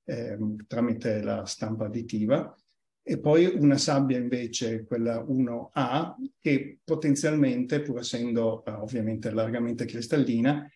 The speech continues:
ma potenzialmente poteva, eh, contribuire, fornendo, eh, ossido di silicio e ossido di alluminio, poteva contribuire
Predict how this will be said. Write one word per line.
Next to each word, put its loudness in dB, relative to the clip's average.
ma -2
potenzialmente 4
poteva, 0
eh, -6
contribuire, 4
fornendo, 0
eh, 0
ossido -2
di -2
silicio 0
e 2
ossido -2
di 0
alluminio, 4
poteva 0
contribuire 0